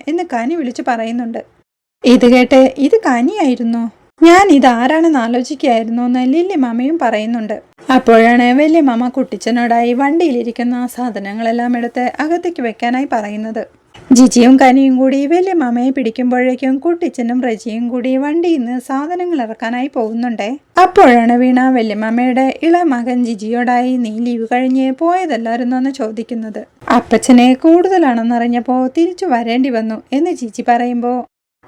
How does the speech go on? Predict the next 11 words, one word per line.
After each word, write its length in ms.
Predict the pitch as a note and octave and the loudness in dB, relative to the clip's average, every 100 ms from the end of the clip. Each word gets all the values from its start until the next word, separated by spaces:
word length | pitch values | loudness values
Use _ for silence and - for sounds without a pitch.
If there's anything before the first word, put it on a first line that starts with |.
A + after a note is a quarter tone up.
| - | 2
അപ്പോഴേക്കും 600 | E4+ F4 E4 A3+ A3 B3 B3 | 4 6 6 6 4 2 4
വല്യമാമയെ 760 | A3+ A3 A#3 B3 B3+ B3 B3+ | 2 0 0 0 0 0 0
ഡിസ്ചാർജ് 520 | A#3 C#4+ - F4 F4 | -2 -6 0 0 2
ആക്കിയല്ലേ 500 | C#4 A#3 C4 A#3 A3+ | 0 -2 -2 -2 -2
എന്ന് 160 | A3+ A#3+ | -4 -4
വീണയും 520 | A#3+ D4 F4 A#3 B3+ | -2 -2 -2 -2 -4
ചോദിക്കുന്നുണ്ട്. 760 | D4 B3+ A3 A3+ B3+ A3+ A3 - _ _ _ | -4 -4 -4 -4 -4 -4 -6 -10 _ _ _
മറ്റന്നാൾ 540 | D4+ D#4 - F4+ F4+ F4+ | 4 6 6 6 6 4
പോണമെന്ന് 640 | F4 B3 A#3+ B3 B3+ C4 | 2 0 2 0 2 2
ജിജി 280 | A#3+ A#3+ A3+ | 0 -2 -4
പറയുമ്പോഴേക്കും 920 | A#3+ A#3+ A#3+ A#3+ A#3+ B3 B3+ B3+ B3 | -2 -2 0 0 0 0 -2 -2 -4